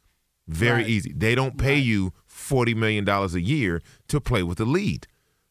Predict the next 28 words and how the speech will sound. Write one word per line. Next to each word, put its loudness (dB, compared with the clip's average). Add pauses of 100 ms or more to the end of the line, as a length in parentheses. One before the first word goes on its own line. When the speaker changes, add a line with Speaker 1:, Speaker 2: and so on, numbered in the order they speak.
Speaker 2:
He 2
Speaker 1:
That 4
is 4
Speaker 2:
didn't 2
Speaker 1:
the 0
Speaker 2:
play 4
particularly 2
well. 4
I 2
mean, 4
it, 4
they 4
didn't 4
need 2
him, -14
but 2
Speaker 1:
Right. 6
Speaker 2:
against 2
Speaker 1:
It 0
Speaker 2:
the, 2
in 4
the 6
opening 4
game 4
against 2
Speaker 1:
Mm-hmm. -2
Speaker 2:
the -12
Giants, -6